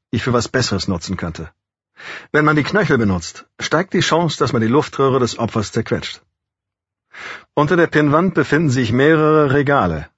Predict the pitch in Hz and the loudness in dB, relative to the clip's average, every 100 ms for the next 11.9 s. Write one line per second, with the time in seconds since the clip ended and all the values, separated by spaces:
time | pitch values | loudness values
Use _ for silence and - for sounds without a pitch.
0 | _ - 123 143 143 139 139 123 120 147 | _ -2 2 2 2 2 2 2 0 0
1 | 165 151 - 87 - 73 - - - _ | 0 -2 -4 -8 -6 -6 -8 -14 -20 _
2 | 127 123 123 - - - - - _ _ | 0 0 0 -2 -4 -8 -14 -20 _ _
3 | _ _ - - 143 202 - - - 143 | _ _ -12 -2 2 2 0 -10 -4 -2
4 | - - 147 139 143 139 123 117 123 120 | -2 0 0 2 2 2 2 0 0 0
5 | 98 - 95 95 87 - _ _ _ _ | 0 -2 -2 -2 -6 -10 _ _ _ _
6 | 135 208 214 - 170 208 175 165 123 120 | 0 2 2 0 0 2 2 2 2 0
7 | - 117 147 - 87 - - - _ _ | -2 -4 -4 -6 -8 -10 -12 -16 _ _
8 | _ _ - - - - - 147 143 139 | _ _ -20 -20 -12 -8 0 2 2 2
9 | 135 120 143 143 143 - 143 165 156 117 | 2 2 0 0 0 0 0 2 0 2
10 | 120 120 139 135 123 117 113 - - 120 | 0 0 0 0 2 0 0 -4 -6 -2
11 | 120 127 113 107 117 120 98 71 | -2 0 -2 0 0 0 -2 -6